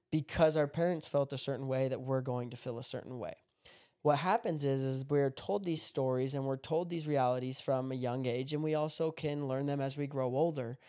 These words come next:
And they all have come from these stories and beliefs that we've created throughout our life that creates that emotional charge and how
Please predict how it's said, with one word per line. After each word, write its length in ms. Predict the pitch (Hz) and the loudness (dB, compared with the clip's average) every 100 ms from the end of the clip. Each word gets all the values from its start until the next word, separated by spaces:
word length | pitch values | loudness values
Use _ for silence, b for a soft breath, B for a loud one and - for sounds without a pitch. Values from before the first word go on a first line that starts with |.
| B B | B B
And 380 | - 143 143 131 - b b b _ | 0 2 2 0 -6 b b b _
they 240 | 143 143 - | 2 4 4
all 420 | 135 143 156 160 | 4 6 8 6
have 280 | 160 156 156 | 4 0 -2
come 460 | - 151 131 123 139 | -4 -2 0 -2 -6
from 320 | - 139 135 | -2 0 2
these 260 | 135 131 123 | 0 0 0
stories 880 | - - 180 190 151 135 131 - - | -2 0 2 4 2 0 -2 -6 -4
and 300 | 143 139 135 | 0 0 2
beliefs 560 | 131 131 165 196 143 - | 0 0 0 2 0 0
that 140 | 131 | -2
we've 200 | 131 123 | -2 -6
created 680 | - 131 131 143 160 147 123 | -6 -2 2 4 4 2 -2
throughout 320 | 131 131 135 | -2 0 4
our 140 | 131 | 2
life 480 | 123 135 127 123 - | 2 0 0 -2 -6
that 160 | 143 123 | -6 -6
creates 360 | - 131 123 - | -4 -6 -6 -6
that 140 | 123 | -6
emotional 440 | 123 120 - 135 | -6 -6 -6 -4
charge 400 | 127 - 127 127 | -2 0 0 0
and 100 | 127 | -4
how 360 | 123 127 131 127 | -4 -2 -2 -2